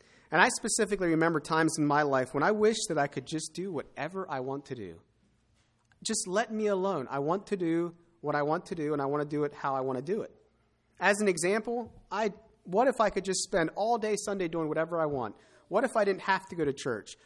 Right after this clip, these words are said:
What if I could just be entertained all day long in front of the television or movie or whatever it is? I could do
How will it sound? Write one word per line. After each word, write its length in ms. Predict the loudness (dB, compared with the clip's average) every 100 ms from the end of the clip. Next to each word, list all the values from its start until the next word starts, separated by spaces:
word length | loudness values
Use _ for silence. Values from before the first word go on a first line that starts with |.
| _
What 140 | 0 0
if 100 | 2
I 100 | 0
could 160 | -2
just 320 | -2 -2 -2 -6
be 180 | -10 -6
entertained 600 | -2 -2 -2 -2 0 -2 -2
all 220 | 0 0
day 180 | 0 -2
long 240 | 0 0
in 80 | -2
front 220 | -4 -4
of 60 | -4
the 40 |
television 500 | -4 -2 -2 -2 -2
or 80 | -2
movie 300 | 0 -2 0
or 100 | -2
whatever 320 | 0 0 -2
it 80 | -2
is? 220 | -4 -4
I 60 | -6
could 180 | -6 -4
do 200 | -4